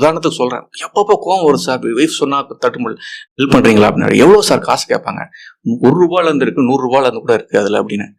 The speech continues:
"அஹ், எனக்கு என்னை சேர்த்து விட்றீங்களா சார்?" நான், "சரவணன் நம்பர் அவர், அஹ், அவர் தானே இல்லை லொகேஷன் அனுப்பிச்சாரு." அவர்கிட்ட அனுப்பிங்க, அவர்கிட்ட நீங்க கேளுங்க, அவர் உங்களுக்கு ஹெல்ப் பண்ணுவாரு.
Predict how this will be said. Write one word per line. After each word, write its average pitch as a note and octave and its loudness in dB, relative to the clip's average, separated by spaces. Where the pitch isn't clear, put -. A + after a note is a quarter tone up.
"அஹ், A2+ 0
எனக்கு G#2+ 0
என்னை - 2
சேர்த்து E3+ 4
விட்றீங்களா A2 2
சார்?" G2+ -4
நான், - -16
"சரவணன் A#2+ 2
நம்பர் G#2+ 2
அவர், G#2 0
அஹ், G#2 -2
அவர் B2 4
தானே B2+ 2
இல்லை A2+ -4
லொகேஷன் C#3 -2
அனுப்பிச்சாரு." G2+ -6
அவர்கிட்ட A#2+ 4
அனுப்பிங்க, B2 0
அவர்கிட்ட A2+ 2
நீங்க A2 -6
கேளுங்க, B2+ -4
அவர் A2+ -2
உங்களுக்கு G#2 -4
ஹெல்ப் - -2
பண்ணுவாரு. F#2+ -2